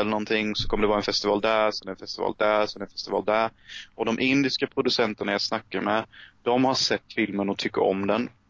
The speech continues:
Så den indiska producenten som jag har kontakt med här i L A säger att så fort de hör av sig till mig så ska jag höra av mig till honom. Och så får vi se vad som kan hända därefter. Nu kanske ni tänker, indiska producenter, what? Men det har jag att säga att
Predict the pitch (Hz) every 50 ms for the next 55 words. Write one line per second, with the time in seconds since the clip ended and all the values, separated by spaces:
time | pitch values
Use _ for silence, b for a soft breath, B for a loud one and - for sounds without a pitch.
0 | _ _ - - - 113 104 113 110 110 113 117 113 107 - - - - 131 127
1 | - 147 127 113 - 110 - 113 113 107 104 104 107 - - 104 - 110 104 -
2 | - 107 101 107 107 101 101 101 101 98 92 - 104 107 107 117 127 127 - -
3 | 120 113 107 104 104 - - - 113 - - - - - 151 131 127 113 101 101
4 | 98 98 98 - - 113 - - 113 107 104 104 104 98 101 104 104 - 110 104
5 | - - 107 104 104 107 104 101 98 98 92 101 98 - 101 - 107 110 110 104
6 | 101 98 101 - - B B B B B B B B B B 110 - - - -
7 | 113 110 107 104 - - 104 98 95 95 - - 101 - 104 101 101 107 107 98
8 | 98 92 101 98 95 - 120 120 - - - - - - - - B B B B
9 | B B B B B B B B B B B B B _ _ _ - 123 - 139
10 | 131 131 139 123 - 120 104 - 98 - - 107 107 113 120 139 - - 156 -
11 | - - 165 147 - 170 165 170 - 180 170 170 156 110 98 101 101 113 139 156
12 | 165 180 196 196 208 214 208 220 - - - - - - - - _ - 120 127
13 | 131 135 135 135 135 135 131 120 - - - - - 139 135 135 139 139 135 127
14 | 120 113 - 127 120 120 113 107 101 -